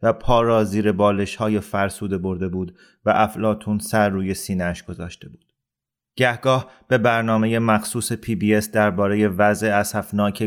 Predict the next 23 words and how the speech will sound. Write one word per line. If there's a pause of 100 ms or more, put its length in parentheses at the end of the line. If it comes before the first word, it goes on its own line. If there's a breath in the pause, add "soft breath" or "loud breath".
گرگ‌های
مینسوتا
نگاه
می‌کرد (300 loud breath)
و
گاه
مقالات
کلاس
تابستانی
مدرسه
را
تصحیح
می‌کرد. (200)
حالا (240 loud breath)
شش
سال
بود
که
در
همان
مدرسه
درس
می‌داد.